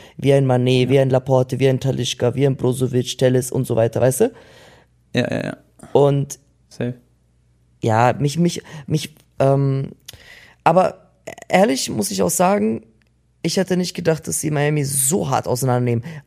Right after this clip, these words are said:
Speaker 1: Einfach auf, aufgrund dem Spielverlauf gegen Al-Hilal. Weil
Speaker 2: Ja,
Speaker 1: da
Speaker 2: ja,
Speaker 1: war es
Speaker 2: versteh
Speaker 1: nicht
Speaker 2: ich.
Speaker 1: so schlimm eigentlich.
Speaker 2: Hätte ich auch nicht gedacht. Ich hätte schon gedacht, die gewinnen so mit zwei Toren, quasi Handicap-mäßig.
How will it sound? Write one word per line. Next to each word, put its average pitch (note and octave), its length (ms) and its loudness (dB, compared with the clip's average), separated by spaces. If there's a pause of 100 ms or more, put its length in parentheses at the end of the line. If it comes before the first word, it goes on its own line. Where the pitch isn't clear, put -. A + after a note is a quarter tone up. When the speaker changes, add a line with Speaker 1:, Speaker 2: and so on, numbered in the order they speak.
(120)
Speaker 1:
Einfach A#3 320 0
auf, A3 200 2 (260)
aufgrund F#3 480 -2
dem E3+ 80 -4
Spielverlauf G3 640 -2
gegen D#3 180 -2
Al-Hilal. C3+ 600 0 (880)
Weil C3+ 140 2
Speaker 2:
Ja, B2 40 2
Speaker 1:
da F3 100 4
Speaker 2:
ja, F#3+ 40 2
Speaker 1:
war G#3 100 4
es G#3 60 0
Speaker 2:
versteh - 120 2
Speaker 1:
nicht C3 100 2
Speaker 2:
ich. - 40 -8
Speaker 1:
so G3 100 -4
schlimm G3+ 280 -2
eigentlich. A#2+ 500 -4 (680)
Speaker 2:
Hätte F#3+ 240 0
ich - 200 -10
auch E3+ 180 -2
nicht G3 180 0
gedacht. D#3+ 380 -2 (260)
Ich - 120 -6
hätte D3 100 0
schon E3 140 0
gedacht, D3 240 0
die C3+ 80 -2
gewinnen B2 220 2
so B2 60 0
mit A#2+ 120 -2
zwei A#2+ 180 -2
Toren, C#3 280 0
quasi A#2 240 -6
Handicap-mäßig. D3 720 -2